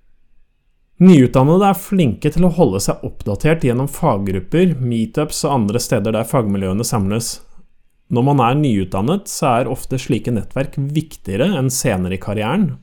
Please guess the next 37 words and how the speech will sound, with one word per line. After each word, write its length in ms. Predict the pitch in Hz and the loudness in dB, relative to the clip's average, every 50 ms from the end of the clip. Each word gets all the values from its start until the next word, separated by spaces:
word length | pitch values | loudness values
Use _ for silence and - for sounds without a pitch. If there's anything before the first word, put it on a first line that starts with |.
| _ _ | _ _
selv 260 | - - - 117 117 123 | -14 -8 -6 -4 -2 -2
om 140 | 123 104 | -2 -4
oppdatert 420 | - - - 107 - 143 160 160 - | -4 -6 -8 -4 -4 -4 -4 -4 -2
kunnskap 480 | - 135 101 90 - - 117 113 - | -2 -2 -2 -2 -6 -8 -8 -8 -8
og 100 | - 110 | -8 -8
solide 360 | - - 127 113 101 101 120 117 | -6 -4 -4 -2 -2 -2 -2 -4
nettverk 400 | - - - - 131 135 135 - | -4 -6 -6 -6 -6 -4 -4 -4
alltid 280 | 107 92 - - 123 | -6 -6 -6 -8 -4
bør 180 | 120 123 127 117 | -4 -2 -2 -2
være 220 | 104 98 104 104 113 | -2 -2 -2 -4 -6
viktig 240 | 110 - - 95 90 | -8 -8 -10 -12 -8
for 120 | - 92 95 | -6 -4 -4
deg. 100 | 101 101 - - _ - - - - - - - - - _ _ _ _ _ _ _ _ _ _ _ _ _ _ _ - | -4 -4 -8 -12 _ -20 -20 -20 -20 -20 -20 -20 -20 -20 _ _ _ _ _ _ _ _ _ _ _ _ _ _ _ 2
Gi 100 | 139 151 | 4 6
en 160 | 175 185 185 | 8 8 8
nyutdannede 960 | 185 175 151 123 107 104 110 - - 104 98 101 107 123 151 170 160 139 117 | 8 8 6 4 2 0 -2 -4 -4 -2 -2 0 0 2 4 4 4 4 2
rom 420 | 117 127 135 175 240 294 269 180 - - | 2 2 4 4 2 2 0 -4 -4 -2
til 140 | - 127 127 | 0 2 2
meetups 720 | 123 120 117 107 101 95 - - 190 110 220 - - - | 2 2 0 -2 -2 -4 -6 -6 -6 -6 -6 -6 -8 -8
og 80 | 127 - | -8 -4
faggruppemøter 1120 | - 151 147 139 123 104 101 98 95 92 - - 90 95 101 104 110 98 - - 147 156 | -2 0 2 2 2 0 0 -2 -4 -4 -4 -6 -4 -4 -2 -4 -4 -6 -6 -6 -6 -6
og 80 | 156 - | -6 -6
kurs 440 | - - 120 120 147 175 165 - - | -8 -4 -2 -2 -2 -2 -4 -2 -2
eller 100 | 127 127 | 0 0
møter, 540 | 135 139 127 104 92 - - 170 208 214 - - - - - - - _ - | 2 0 0 -2 -2 -4 -4 -4 -4 -4 -6 -10 -16 -20 -20 -20 -20 _ -10
selv 440 | - - - - - 127 120 127 139 | -8 -6 -2 2 2 2 4 2 2
om 120 | 151 165 160 | 0 0 0
det 140 | 165 180 - | -2 -2 -4
også 300 | - 120 - - - - 117 | -4 -6 -4 -4 -4 -2 -2
er 120 | 127 135 | -2 -2
litt 260 | 131 127 135 131 - - _ | -2 -2 -4 -6 -8 -12 _
på 120 | - 165 160 | -4 -4 -4
siden 420 | - - - 117 98 110 120 120 110 | -2 -2 -2 -2 -2 -2 -4 -4 -2
av 60 | 113 | -2
de 80 | 120 120 | 0 0
daglige 360 | 120 107 98 95 104 98 98 | 0 0 0 -2 -4 -6 -8
arbeidsoppgavene. 840 | 92 - 85 85 - - - - - - - - - - 50 50 | -8 -8 -10 -12 -12 -12 -12 -12 -10 -10 -10 -10 -10 -12 -14 -14